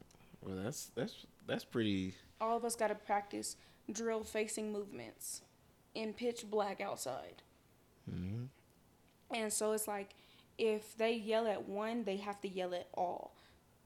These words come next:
Speaker 2: So you gonna eventually stop doing fuck shit because you gonna get your ass <laughs> whooped when we get back to this dorm.
Speaker 1: Yeah, by somebody else. Like,
Speaker 2: <laughs>
Speaker 1: if you get, like, that's how I was too. Like, you get in trouble for somebody else, you getting beat the fuck up. Like, <laughs>
Speaker 2: Absolutely.
Speaker 1: you are getting beat the fuck up.
Speaker 2: 'Cause I'm sitting there like,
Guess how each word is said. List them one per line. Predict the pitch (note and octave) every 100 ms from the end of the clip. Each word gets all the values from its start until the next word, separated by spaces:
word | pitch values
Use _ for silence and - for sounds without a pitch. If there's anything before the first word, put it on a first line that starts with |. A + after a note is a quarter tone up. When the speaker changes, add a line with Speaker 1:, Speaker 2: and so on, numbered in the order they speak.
| -
Speaker 2:
So | - G3+
you | F#3+ A3+ C4+ B3+ -
gonna | A#3 A3 G#3
eventually | F#3+ C4 D4 - C4+ A#3
stop | - A3 A#3+ - G3+
doing | B3+ B3 A3 -
fuck | C4 C4+
shit | - - G3+ - - - - - - _ - -
because | A#3 B3+ A3+
you | C4
gonna | A#3+
get | -
your | G3+
ass | B3 C4+ B3+
<laughs> | A3
whooped | D4 A4 -
when | A3
we | G#3+
get | G#3
back | G3 G3 -
to | -
this | G3
dorm. | - A#2
Speaker 1:
Yeah, | G2+
by | G#2+
somebody | G2+ C3 A#2+ A2 A#2+
else. | G#2 F#2
Like, | F#2+
Speaker 2:
<laughs> |
Speaker 1:
if | - B2+
you |
get, | D4 D#4 - C3 - -
like, | A#2+ A#2+ A#2
that's | D3+
how | F3+ C#3
I | B2+
was | A#2+
too. | C3 A#2+
Like, | G2+
you | B2
get | E3+
in | D#3+
trouble | G#3 D#3
for | D3+
somebody | D#3+ D3+ D3+
else, | D#3 D3+ C3+
you | B2+
getting | C3+ B2
beat | G#2+ G2+
the | F2
fuck | G2+ F#2+
up. | F#2 F2+ - - -
Like, | B3 G3+
<laughs> | G3
Speaker 2:
Absolutely. | - B2+ - D3+
Speaker 1:
you | C#3+ C#3+
are | A#2
getting | B2+ A#2
beat | F#2+ A2
the | -
fuck | G2 F#2 F#2+
up. | F#2 - -
Speaker 2:
'Cause | C4+
I'm | C#4+ D4+
sitting | D4+ C#4
there | C4
like, | B3 G#3 G3 F#3